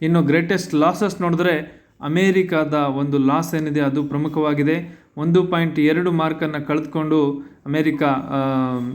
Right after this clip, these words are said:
ಮೊದಲನೇ ಸ್ಥಾನದಲ್ಲಿ ಕಂಟಿನ್ಯೂ ಆದರೂ ಕೂಡ ಅದರ ಒಂದು ಓವರಾಲ್ ಸ್ಟ್ಯಾಂಡಿಂಗ್ ಕಡಿಮೆ ಆಗಿದೆ. ಬಾಂಗ್ಲಾದೇಶ ಕೂಡ ಕ್ರಾಂತಿಯಿಂದಾಗಿ ಪಾಯಿಂಟ್ ನಾಲ್ಕು ಮಾರ್ಕನ್ನು ಕಳ್ಕೊಂಡಿದೆ, ತೈವಾನ್ ಪಾಯಿಂಟ್ ತ್ರೀ ಮಾರ್ಕನ್ನು ಕಳ್ಕೊಂಡಿದೆ. ಮುಂದಿನ ದಶಕಗಳಲ್ಲಿ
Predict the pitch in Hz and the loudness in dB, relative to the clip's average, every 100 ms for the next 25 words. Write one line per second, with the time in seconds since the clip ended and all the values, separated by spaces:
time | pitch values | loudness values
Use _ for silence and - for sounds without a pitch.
0 | - 131 135 160 175 170 170 160 165 170 | -6 -2 2 2 2 2 0 0 0 2
1 | 202 190 170 165 170 170 156 - 143 156 | 2 2 0 -2 0 0 -2 -4 -2 0
2 | 143 139 143 135 143 175 175 165 160 151 | 0 0 0 0 2 2 0 -2 -4 -4
3 | 156 143 147 151 156 147 147 170 - - | -4 -4 -4 -2 -2 -2 -2 -4 -10 -20
4 | - - 135 135 151 170 165 160 160 160 | -20 -16 -2 2 4 4 4 0 0 -2
5 | 165 165 156 156 156 160 170 165 156 147 | 0 0 -2 -2 -2 0 -2 0 0 0
6 | 151 143 139 - - _ 147 156 156 156 | 2 0 -2 -8 -20 _ -4 -2 -2 -2
7 | 156 156 151 147 143 147 156 156 143 143 | 0 0 2 2 2 0 -2 -4 -4 -2
8 | 147 147 151 143 147 147 - _ - 156 | -2 -2 0 0 0 -4 -16 _ -4 0
9 | 170 170 156 151 151 156 147 156 147 143 | 2 2 0 -2 -2 -2 0 0 0 -2
10 | 143 160 190 139 139 139 123 113 - - | -2 -4 -2 -2 0 0 -2 -4 -10 -20
11 | _ _ _ - 143 170 185 180 156 160 | _ _ _ -8 0 2 4 2 2 0
12 | 175 165 156 156 156 170 175 | -2 -2 0 0 0 -4 -8